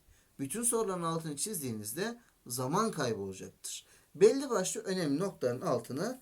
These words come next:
çizebilirsiniz gençler. Ve geldim dört, kodlama yöntemi. Kodlama yönteminde maalesef yüzlerce öğrenci kaydırma yapabiliyor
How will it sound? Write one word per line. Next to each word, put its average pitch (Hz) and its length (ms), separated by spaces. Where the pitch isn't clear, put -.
çizebilirsiniz 156 1400
gençler. - 540
Ve 226 340
geldim 190 420
dört, 165 400
kodlama 135 600
yöntemi. - 460
Kodlama 208 440
yönteminde 214 460
maalesef 170 640
yüzlerce 175 640
öğrenci 156 760
kaydırma 127 500
yapabiliyor 151 640